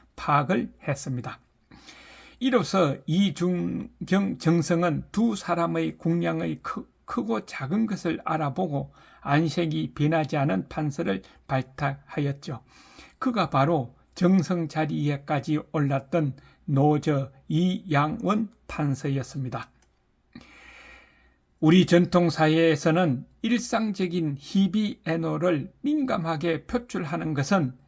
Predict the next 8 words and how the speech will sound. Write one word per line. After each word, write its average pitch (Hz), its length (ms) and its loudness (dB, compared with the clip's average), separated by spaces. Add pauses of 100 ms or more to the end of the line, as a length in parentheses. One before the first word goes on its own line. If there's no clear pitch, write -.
(180)
지도자의 160 720 -2
국량으로 160 760 -2
적격이 208 840 -4
못 147 280 -6
된다고 151 800 -2
판단한 147 760 -2
것이죠. 127 480 -6 (1080)
흔히들 165 600 4